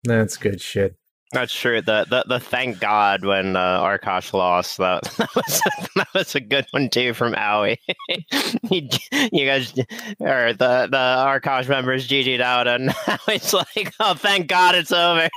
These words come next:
Speaker 2: <laughs> I don't wanna play anymore." <laughs>
Speaker 1: Yeah, it's,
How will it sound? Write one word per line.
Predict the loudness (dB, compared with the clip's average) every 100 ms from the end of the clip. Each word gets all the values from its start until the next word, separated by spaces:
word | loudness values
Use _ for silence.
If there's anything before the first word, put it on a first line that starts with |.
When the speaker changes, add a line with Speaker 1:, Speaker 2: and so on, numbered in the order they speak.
| -4 -4 -4 -4 -6
Speaker 2:
<laughs> | -6 -6 -10 -4
I | 0 0 2 4
don't | 6
wanna | 6 4
play | 2 2 2 2
anymore." | -4 -2 -2 -2 -6 -10 -8 -8 -8 -8 -12 -10 -8
<laughs> | -6 -4 -6 _ -16 -14 -18 -18 -20 _ _ _ 2
Speaker 1:
Yeah, | 4 6 6 6 4
it's, | 2 -4